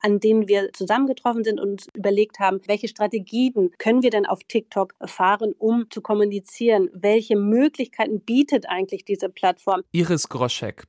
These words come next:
Speaker 2: betreut den Social-Media-Auftritt der Gedenkstätte des Konzentrationslagers in Neuengamme bei Hamburg.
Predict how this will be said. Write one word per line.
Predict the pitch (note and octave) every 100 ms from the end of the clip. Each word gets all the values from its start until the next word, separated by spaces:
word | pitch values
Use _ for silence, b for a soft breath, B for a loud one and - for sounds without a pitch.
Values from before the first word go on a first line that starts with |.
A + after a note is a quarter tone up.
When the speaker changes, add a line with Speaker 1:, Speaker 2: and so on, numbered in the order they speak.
| -
Speaker 2:
betreut | B2 - C#3+ D#3+
den | C#3
Social-Media-Auftritt | B2 C#3 C3 C3 C3+ D3 C#3+ - C3 - - B2+
der | A#2+
Gedenkstätte | A#2+ B2+ C3 - C3+ -
des | B2+ -
Konzentrationslagers | C3 B2+ B2 - A#2+ - C3 C3 - B2+ B2+ B2+
in | - C3
Neuengamme | B2+ B2+ B2+ B2+ B2+
bei | C3 B2+
Hamburg. | B2 A#2+ G#2+ B1 - -